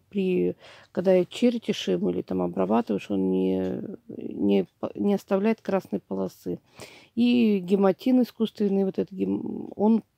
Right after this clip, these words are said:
притягивается магнитом. Так можно проде-, определить, искусственный или нет. Вот. Я специально приобрела вот такие бусики, чтобы вам показать.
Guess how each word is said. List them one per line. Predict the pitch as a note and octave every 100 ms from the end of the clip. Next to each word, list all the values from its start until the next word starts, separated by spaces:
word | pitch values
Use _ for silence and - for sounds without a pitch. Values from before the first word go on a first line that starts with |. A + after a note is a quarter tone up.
| _
притягивается | F3+ - G#3 F#3+ G3+ G3 - - F#3+
магнитом. | F#3+ F#3 F3 F3 - F3 - _ - - - - _
Так | G#3+ G#3+
можно | G3 F#3+ G3
проде-, | - F3 G3 G3+
определить, | - - F3 G3+ G3+ A3
искусственный | - - F#3+ - F#3 F#3 F3+
или | F3+
нет. | F3+ -
Вот. | - D#4 E4+ E4 G4 F4+ F4+ F#4+ F4+ - G3 F#3+ F3+ - - - - - - _ _ _ _ - - - - - - - - - - -
Я | G#3+ A#3 B3
специально | - G#3 - G#3+ G3+
приобрела | - G3 F#3 G3+ G3+
вот | F#3
такие | F#3 - G3
бусики, | C4+ - -
чтобы | A#3+ A3+
вам | A#3 A3
показать. | A#3 - G#3 G#3+ G#3